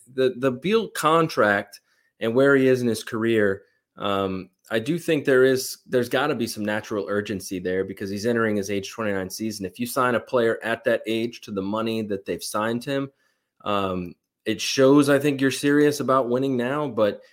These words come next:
it also may um, lead to other serious moves about winning now. So, um, you know, it basically comes down to,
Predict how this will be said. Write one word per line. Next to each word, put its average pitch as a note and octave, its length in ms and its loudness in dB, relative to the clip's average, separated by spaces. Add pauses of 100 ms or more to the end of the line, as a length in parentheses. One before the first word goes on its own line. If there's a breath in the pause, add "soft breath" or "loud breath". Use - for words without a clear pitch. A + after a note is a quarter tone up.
(160 soft breath)
it A2+ 100 0
also C3 300 2
may A#2+ 520 2 (380)
um, G#2+ 400 -6
lead B2+ 360 0
to B2+ 140 2
other B2+ 260 4
serious G2+ 540 -4
moves F#2+ 380 -6
about F#2+ 340 -4
winning F#2 300 -4
now. F#2 320 -6
So, G2 460 -2 (320 soft breath)
um, F#2 520 -6 (100)
you A#2 120 -4
know, G#2+ 80 4
it G#2+ 80 -2
basically C3 300 4
comes A#2 220 -2
down A2 260 2
to, G2+ 340 -2